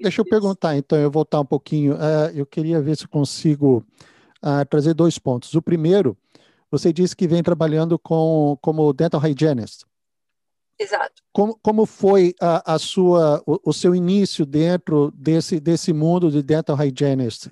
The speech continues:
Speaker 1: ah, aí na Flórida? Porque eu sei que dentista graduado fora dos Estados Unidos, na Flórida, consegue,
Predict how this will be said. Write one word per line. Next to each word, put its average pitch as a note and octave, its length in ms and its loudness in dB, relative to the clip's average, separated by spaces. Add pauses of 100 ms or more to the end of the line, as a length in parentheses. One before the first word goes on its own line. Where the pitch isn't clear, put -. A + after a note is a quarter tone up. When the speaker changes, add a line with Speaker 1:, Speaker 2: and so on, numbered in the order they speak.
Speaker 1:
ah, C#3 360 -2
aí C#3+ 100 -2
na D3 100 0
Flórida? C3 320 0
Porque D#3+ 340 -2 (360)
eu D3+ 100 2
sei G3 360 0
que E3+ 400 2
dentista F#3+ 680 0
graduado E3 520 0
fora F3+ 360 -2
dos D#3 120 -8
Estados D3 360 -4
Unidos, C#3 400 -6
na D#3 240 -4
Flórida, D3+ 680 0 (540)
consegue, F3+ 880 0